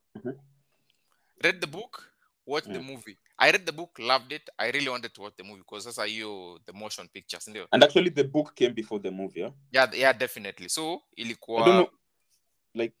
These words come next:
Speaker 1: uh,
Speaker 2: Mo-,
Speaker 1: have,
Speaker 2: book
Speaker 1: have you read,
Speaker 2: ilikuwa
Speaker 1: have
Speaker 2: fiti
Speaker 1: you read
Speaker 2: sana.
Speaker 1: that
Speaker 2: That's
Speaker 1: book?
Speaker 2: why I,
Speaker 1: Mm.
Speaker 2: I really wanted to go watch the, the movie.
Speaker 1: Ah, the movie, yeah.
Speaker 2: 'Cause the
Speaker 1: I'll
Speaker 2: book
Speaker 1: check
Speaker 2: was
Speaker 1: it, actually.
Speaker 2: really,
Speaker 1: It
Speaker 2: really
Speaker 1: looks
Speaker 2: nice,
Speaker 1: interesting.
Speaker 2: huh?
Speaker 1: Mm-hmm.
Speaker 2: Yeah, so,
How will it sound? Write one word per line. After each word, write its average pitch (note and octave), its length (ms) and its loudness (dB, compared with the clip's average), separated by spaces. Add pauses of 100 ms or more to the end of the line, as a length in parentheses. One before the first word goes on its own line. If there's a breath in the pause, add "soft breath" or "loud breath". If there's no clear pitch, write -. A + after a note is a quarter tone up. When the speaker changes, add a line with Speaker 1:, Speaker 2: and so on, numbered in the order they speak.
(400)
Speaker 1:
uh, A#2+ 40 2
Speaker 2:
Mo-, A#2 360 8
Speaker 1:
have, - 40 2
Speaker 2:
book A3+ 260 0
Speaker 1:
have - 100 4
you C#4+ 100 6
read, C4+ 80 6
Speaker 2:
ilikuwa G3 300 10
Speaker 1:
have - 60 -2
Speaker 2:
fiti - 200 0
Speaker 1:
you - 20 6
read - 40 6
Speaker 2:
sana. F3+ 180 10
Speaker 1:
that D3 100 8
Speaker 2:
That's F#3 140 8
Speaker 1:
book? F#3 100 0
Speaker 2:
why F#3 160 4 (100)
I, C3 120 8 (120)
Speaker 1:
Mm. A2 60 2
Speaker 2:
I C#3+ 140 8
really E3+ 160 4
wanted D3 320 -6
to - 80 -18
go A2+ 140 -16
watch A#2+ 360 -12
the, C3 140 -12 (260)
the G2 80 -14
movie. F#2+ 300 -20 (200)
Speaker 1:
Ah, F#2 160 2
the E2+ 140 -8
movie, F2 260 -10
yeah. E2+ 100 -4
Speaker 2:
'Cause - 120 -8
the - 140 -12
Speaker 1:
I'll G2+ 60 10
Speaker 2:
book G#2 100 0
Speaker 1:
check A2 100 4
Speaker 2:
was G#2 100 2
Speaker 1:
it, F2+ 140 -2
actually. E2+ 180 0
Speaker 2:
really, F2 140 2
Speaker 1:
It E2 40 -2
Speaker 2:
really A2+ 100 0
Speaker 1:
looks - 140 0
Speaker 2:
nice, F#2+ 80 -6
Speaker 1:
interesting. F2+ 240 -8
Speaker 2:
huh? - 640 -18
Speaker 1:
Mm-hmm. - 120 -12
Speaker 2:
Yeah, F2+ 240 -4
so, G#2+ 380 -12